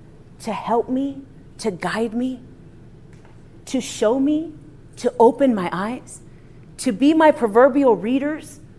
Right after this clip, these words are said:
so that I can see what's clearly in front of me.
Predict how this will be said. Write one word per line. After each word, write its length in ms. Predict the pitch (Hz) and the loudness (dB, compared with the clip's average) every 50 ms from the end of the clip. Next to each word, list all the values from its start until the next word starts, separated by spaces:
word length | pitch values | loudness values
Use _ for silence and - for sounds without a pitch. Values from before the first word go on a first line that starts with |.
| - - - | -20 -20 -20
so 220 | - - - 254 233 | -10 0 2 2 4
that 140 | 220 214 | 4 4
I 160 | 214 214 220 214 | 2 2 0 -2
can 200 | 220 214 196 180 | -2 -2 -4 -4
see 380 | - - - - 294 294 277 | -6 -6 -2 2 2 2 2
what's 240 | 220 185 180 175 - | 0 -2 -4 -4 -4
clearly 560 | - - - 214 180 160 - - - - - - - - - - - - - - - - - - - - | -12 -12 -10 -10 -10 -10 -12 -16 -20 -20 -20 -20 -20 -20 -20 -20 -20 -20 -20 -20 -20 -20 -20 -20 -12 -8
in 140 | 196 190 | -8 -8
front 240 | - - 165 147 143 | -6 -6 -8 -8 -8
of 120 | - 143 - | -10 -14 -16
me. 220 | - - - | -18 -20 -20